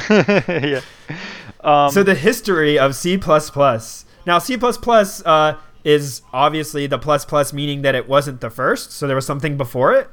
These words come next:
Speaker 2: and we've talked about that before. That was C.
Speaker 1: Yep. Totally.
Speaker 2: And, uh, somebody had the idea to kind of make C better, uh, and that person was, would you care to pronounce?
Speaker 1: Uh, I'll do my best. I think it's Bjarne Stroustrup.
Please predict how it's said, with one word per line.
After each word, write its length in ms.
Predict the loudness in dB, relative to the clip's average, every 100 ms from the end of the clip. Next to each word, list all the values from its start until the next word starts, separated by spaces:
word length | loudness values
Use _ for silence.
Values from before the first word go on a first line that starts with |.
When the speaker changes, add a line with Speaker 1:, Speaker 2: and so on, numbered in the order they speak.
| -10
Speaker 2:
and 380 | 0 2 2 2
we've 160 | -2
talked 260 | 2 0 0
about 200 | 0 0
that 180 | -2 -4
before. 400 | -8 -6 -4 -6
That 200 | -4 -2
was 200 | -2 -4
C. 420 | -2 -2 -2 -2 -10 -8
Speaker 1:
Yep. 200 | -8 -8 _ -20 _ -20 -20 -20 -20 -20 -20 _ _ _ _
Totally. 280 | -6 -2 0
Speaker 2:
And, 300 | 0 -2 0
uh, 300 | 2 2 0
somebody 360 | -2 -2 0
had 180 | 0 0
the 100 | 0
idea 340 | 0 0 -2 -2
to 100 | -4
kind 240 | -4 -2
of 280 | 0 -2 -4 -14 -14
make 260 | -4 -4 -4
C 320 | -8 -4 -4
better, 520 | -2 0 0 -4 -10 -16 _ _ -10
uh, 300 | -8 -8 -10 -18 _ -10
and 560 | -4 -2 0 -2 -4 -2
that 180 | -2
person 420 | 0 -4 -2 -4 -2
was, 340 | 0 0 -4 _ _ _ -10
would 160 | -4
you 60 | -2
care 160 | 0
to 80 | -2
pronounce? 540 | -2 -2 -2 -2 -10 -16 _ _ _ 2
Speaker 1:
Uh, 280 | 4 6
I'll 60 | 6
do 120 | 4
my 120 | 0
best. 240 | 2 2 0
I 60 |
think 140 | -4 -4
it's 140 | -8
Bjarne 800 | -12 -6 0 2 2 0 -4 -10 -12
Stroustrup. 840 | -10 -8 0 2 2 -2 -4 -4